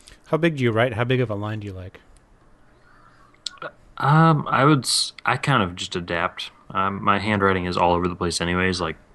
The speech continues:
Speaker 2: cursive slash print just kind of mixes back and forth, and the size isn't consistent either. I just am all over the place. I kinda like it that way. But,
Speaker 1: Mm-hmm.
Speaker 2: um, so I feel very comfortable in, like, in America the Beautiful.
Speaker 1: Yeah.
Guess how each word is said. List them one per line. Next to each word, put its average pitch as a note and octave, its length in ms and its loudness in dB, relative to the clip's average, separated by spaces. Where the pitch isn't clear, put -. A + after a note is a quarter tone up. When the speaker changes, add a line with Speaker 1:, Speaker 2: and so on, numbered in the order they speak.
Speaker 2:
cursive F2 480 2
slash F2 520 0
print F2+ 440 -2
just F#2 160 -2
kind F2+ 120 -4
of F2 60 0
mixes F#2 380 0
back F2+ 240 0
and F2+ 120 -8
forth, F2+ 440 0
and F2 120 -4
the F2 60 -4
size F2 460 2
isn't F2+ 240 -4
consistent F2+ 520 -6
either. F2 300 -2
I F#2 120 -4
just F2+ 260 -6
am G2 100 -4
all E2+ 200 -4
over F2 100 -4
the E2+ 80 -4
place. - 460 -2
I A2 40 -6
kinda A2 200 2
like E2 140 2
it E2 80 -10
that - 140 -2
way. F2+ 160 -4
But, G2 180 4
Speaker 1:
Mm-hmm. F2 100 2
Speaker 2:
um, E2+ 180 0
so - 160 2
I G#2+ 160 2
feel G2+ 240 4
very F#2 200 4
comfortable F2 480 -2
in, F2 60 0
like, F2 160 -2
in F2 80 -4
America F2 300 0
the E2 80 -8
Beautiful. F2+ 560 -2
Speaker 1:
Yeah. F#2+ 240 -4